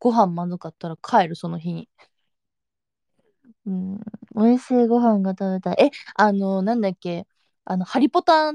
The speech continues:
ツアーの話したっけ？私配信で。したかしてないか。したら、してたら言うけど。って言ったら、してたよとかいう虚言吐くやついる？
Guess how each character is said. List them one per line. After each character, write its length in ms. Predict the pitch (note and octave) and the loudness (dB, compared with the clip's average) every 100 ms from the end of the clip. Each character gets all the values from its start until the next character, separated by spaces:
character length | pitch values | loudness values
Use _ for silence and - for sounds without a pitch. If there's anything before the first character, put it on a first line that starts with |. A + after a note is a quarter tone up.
| - | -8
ツ 200 | - D#4+ | -12 -6
ア 80 | A#3+ | -4
ー 20 | F#3 | -4
の 80 | |
話 320 | F3+ F#3 F#3 E3+ | -8 -10 -12 -18
し 100 | - | -8
た 100 | A3+ | -8
っ 40 | |
け？ 120 | - | -6
私 200 | E3+ - | -12 -12
配 220 | - F3+ E3+ | -8 -6 -6
信 240 | F3 E3 | -8 -8
で。 160 | D#3+ - _ _ _ _ _ _ _ _ _ _ _ _ _ _ _ _ | -8 -10 _ _ _ _ _ _ _ _ _ _ _ _ _ _ _ _
し 100 | - | -4
た 100 | A#3 | -2
か 120 | F3 | -2
し 60 | - | -8
て 100 | F3+ | -8
な 100 | D#3+ | -8
い 60 | D#3 | -10
か。 180 | - - _ _ _ _ _ _ _ _ _ _ _ _ _ _ _ _ _ _ _ _ _ _ _ _ _ _ _ _ _ _ _ _ _ _ _ _ _ _ _ _ _ | -16 -16 _ _ _ _ _ _ _ _ _ _ _ _ _ _ _ _ _ _ _ _ _ _ _ _ _ _ _ _ _ _ _ _ _ _ _ _ _ _ _ _ _
し 160 | _ - | _ 0
た 100 | F4 | 2
ら、 140 | A3+ C#3+ - | 4 2 -4
し 160 | - | -12
て 120 | - E4 | -10 -4
た 120 | F#3 | -4
ら 100 | D#3+ | -4
言 160 | E3+ D#3+ | -8 -10
う 20 | |
け 120 | F3 | -12
ど。 100 | C4+ | -18
っ 20 | _ _ _ _ _ | _ _ _ _ _
て 80 | D#4+ | -4
言 80 | F4 | -2
っ 20 | - _ | -6 _
た 100 | F4 | 0
ら、 260 | A#3 F#3+ F#3+ | 0 -2 -10
し 100 | - | -14
て 100 | D4 | -12
た 120 | B3 | -10
よ 240 | F#3+ F#3 F#3 | -8 -10 -12
と 120 | F#3 | -10
か 100 | F3 | -8
い 80 | E3+ | -8
う 40 | |
虚 180 | E3+ F#3 | -6 -6
言 140 | F#3+ G3 | -4 -6
吐 100 | F#3 | -8
く 60 | |
や 80 | D3+ | -12
つ 140 | - D3+ | -12 -8
い 40 | |
る？ 180 | G3 | -8